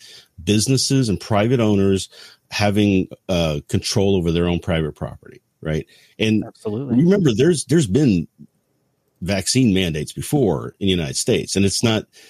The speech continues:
Speaker 1: you know, it usually hits through the school system. You know, you can't go to the public schools unless you're vaccinated. You have to show your vaccination records. You know, that's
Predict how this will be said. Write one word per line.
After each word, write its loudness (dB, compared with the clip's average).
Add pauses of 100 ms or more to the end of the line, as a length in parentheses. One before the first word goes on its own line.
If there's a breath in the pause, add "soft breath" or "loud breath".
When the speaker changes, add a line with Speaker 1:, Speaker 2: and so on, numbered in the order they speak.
(120 loud breath)
Speaker 1:
you 2
know, -6 (120)
it -20
usually 2
hits -2
through 0
the -4
school 2
system. -6 (320)
You 0
know, -2
you -2
can't -2
go 2
to -4
the 0
public -2
schools 2
unless 0
you're 0
vaccinated. -4
You -8
have -12
to -14
show -2
your 0
vaccination 0
records. -10
You -4
know, -4
that's -4